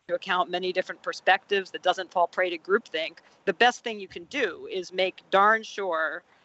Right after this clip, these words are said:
that the people sitting around the table look like America and don't just all look like a bunch of white guys. Not that there's anything wrong with white guys,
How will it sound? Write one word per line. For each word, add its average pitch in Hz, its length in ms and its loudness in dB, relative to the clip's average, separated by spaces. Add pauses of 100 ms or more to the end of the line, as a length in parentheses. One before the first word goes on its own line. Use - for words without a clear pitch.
(280)
that 175 360 4 (280)
the 202 60 -6
people 233 380 -2
sitting 220 360 -2
around 185 300 4
the 175 100 -2
table 175 720 -2
look 208 320 0
like 196 220 4
America 190 640 4
and 180 140 -10
don't 196 200 -6
just 190 220 -8
all 180 180 0
look 180 200 -6
like 175 160 -2
a 180 40 -12
bunch - 220 0
of 165 80 -16
white 240 220 0
guys. 151 500 -4 (300)
Not 247 240 4
that 381 100 -2
there's 359 160 -4
anything 349 340 -2
wrong 330 200 0
with 311 100 -6
white 359 240 0
guys, 170 320 0